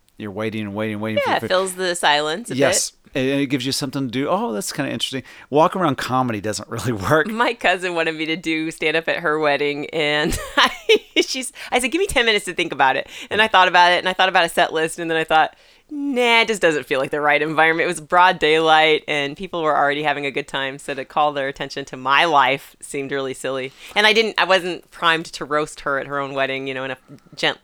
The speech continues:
Speaker 2: gentle, loving way, so I just thought, "Nah."
Speaker 1: Yeah, it really depends on the, I have done weddings where I did one where it was outdoors.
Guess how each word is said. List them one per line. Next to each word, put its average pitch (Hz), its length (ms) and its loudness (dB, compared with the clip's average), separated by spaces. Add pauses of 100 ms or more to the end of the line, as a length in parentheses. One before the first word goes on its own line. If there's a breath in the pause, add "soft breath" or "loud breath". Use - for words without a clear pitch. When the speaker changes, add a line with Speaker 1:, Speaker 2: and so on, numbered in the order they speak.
(120)
Speaker 2:
gentle, 147 260 -2
loving 151 320 2
way, 214 220 4
so 160 160 -2
I 143 100 0
just 139 160 -14
thought, 127 160 -2
"Nah." 117 240 -4 (300 loud breath)
Speaker 1:
Yeah, 151 160 0
it 170 120 2
really 196 300 2
depends 123 400 0
on 98 80 -4
the, 92 160 -4
I 127 100 4
have 139 300 0
done 135 200 0
weddings 123 520 -4
where 98 420 -4
I 107 80 -4
did 113 200 -6
one 110 300 -4
where 98 420 -4
it 139 100 -4
was 117 180 -8
outdoors. 113 720 -4